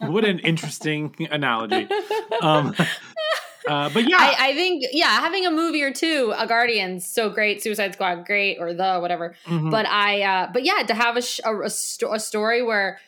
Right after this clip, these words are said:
Speaker 2: every episode it continues to grow and, and there's great writing in all of them, that's impressive to me. So I,
Speaker 1: Yeah.
Speaker 2: I think I agree with you.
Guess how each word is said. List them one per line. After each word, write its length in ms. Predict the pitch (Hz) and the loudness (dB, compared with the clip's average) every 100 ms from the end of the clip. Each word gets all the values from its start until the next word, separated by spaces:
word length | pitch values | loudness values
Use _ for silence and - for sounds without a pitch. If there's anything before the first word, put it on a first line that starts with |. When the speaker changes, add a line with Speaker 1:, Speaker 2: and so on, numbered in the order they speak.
| _ _ _ _ _ | _ _ _ _ _
Speaker 2:
every 300 | 220 226 233 | -2 2 2
episode 480 | 226 220 233 254 247 | 2 0 0 2 2
it 80 | 220 | 2
continues 760 | 208 233 202 202 208 214 196 - _ | -2 -2 -2 0 0 -2 -6 -12 _
to 120 | - | -8
grow 420 | 180 202 202 202 | -2 0 2 2
and, 280 | 196 185 180 | 0 -2 -6
and 320 | - 196 185 160 | -6 -4 -6 -4
there's 420 | 202 202 180 - - | -2 0 -4 -10 -8
great 200 | - 208 | -2 0
writing 300 | 196 196 196 | 2 0 0
in 80 | 185 | -2
all 200 | 175 175 | -2 -2
of 80 | 190 | 0
them, 340 | 220 226 254 254 | 0 0 -4 -4
that's 200 | - 208 208 | 0 0 0
impressive 360 | 180 180 - | -4 -4 -6
to 80 | - | -18
me. 180 | - - _ _ - | -20 -20 _ _ -8
So 100 | 202 | -2
I, 120 | 196 | 2
Speaker 1:
Yeah. 100 | 165 | 4
Speaker 2:
I 120 | 151 233 | 2 0
think 160 | 294 427 | -2 -2
I 120 | 453 | -2
agree 160 | 254 294 | 0 -2
with 160 | 370 | -2
you. 260 | 180 135 | -4 -4